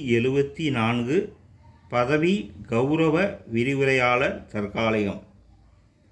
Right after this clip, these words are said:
மாத தொகுப்பூதியம் இருபத்தைந்தாயிரம் ரூபாய். கல்வி தகுதி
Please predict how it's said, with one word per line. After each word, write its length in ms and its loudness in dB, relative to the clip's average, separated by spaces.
மாத 440 2
தொகுப்பூதியம் 840 -2
இருபத்தைந்தாயிரம் 1000 2
ரூபாய். 480 0
கல்வி 340 0
தகுதி 580 0